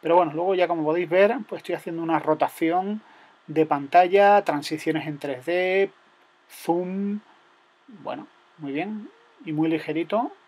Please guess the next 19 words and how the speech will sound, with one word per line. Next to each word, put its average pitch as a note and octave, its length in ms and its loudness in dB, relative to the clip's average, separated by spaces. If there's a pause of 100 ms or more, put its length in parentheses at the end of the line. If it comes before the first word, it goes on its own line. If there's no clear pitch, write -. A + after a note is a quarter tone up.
(380)
sin C#3 360 -8
saltos. F3 540 -2
Esto G3+ 200 -4
sí A3 120 -4
que G#3+ 60 0
es G3+ 100 -4
una G3 100 0
aplicación F#3 480 -2
que - 140 -2
en, D3+ 260 -4 (400)
en D#3 120 -8
terminales E3 460 2
de F#3 80 2
gama E3 220 0
media F3 420 2
pega E3 380 2
más D#3 240 -4
saltos D#3+ 480 -4
que, D3+ 380 -2